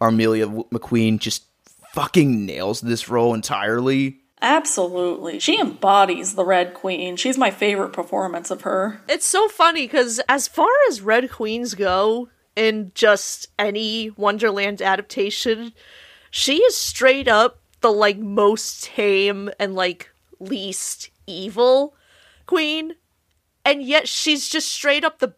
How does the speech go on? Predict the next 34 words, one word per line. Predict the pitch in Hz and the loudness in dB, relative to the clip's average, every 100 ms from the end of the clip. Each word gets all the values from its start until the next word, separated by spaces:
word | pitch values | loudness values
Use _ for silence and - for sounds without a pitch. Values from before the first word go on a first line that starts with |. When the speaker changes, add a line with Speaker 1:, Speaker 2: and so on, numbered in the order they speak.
| - | -6
Speaker 3:
best. | 214 170 - - - 330 311 | -2 -2 -4 -8 -4 -4 -4
<laughs> | - - | -8 2
Speaker 2:
I | 330 | 4
love | 359 523 - | 6 4 4
how | 494 440 | 2 4
they | 359 | 4
don't | 277 277 277 | 4 4 0
entirely | 240 214 - 226 226 247 254 | -4 -4 2 4 4 2 0
get | 220 240 - | 2 0 0
rid | 233 | -2
of | 233 233 | -2 -2
her | 233 226 | -2 -2
being | 226 220 220 | -2 -4 -4
kinda | 220 220 214 | 2 2 2
selfish. | 214 233 220 220 240 226 233 | 0 2 4 2 -2 0 0
I | 247 | 2
do | 330 | 2
love | 320 262 214 | 4 4 2
that | 220 | -4
they | 214 | -4
kinda | 214 220 202 | -2 -2 2
have | 214 | 2
a | 202 | 0
character | 196 214 202 202 | -2 0 0 0
who | 202 | -2
isn't | 202 214 - | -2 -4 -2
one | 214 196 | -2 -2
hundred | 208 202 190 | -6 -4 -8
percent | 202 190 185 180 | -8 -6 -6 -4
moral | 202 202 196 196 | 0 2 4 4
all | 196 202 | 4 2
the | |
time, | 202 214 202 202 196 | -2 -2 0 0 -2
which | 190 | -6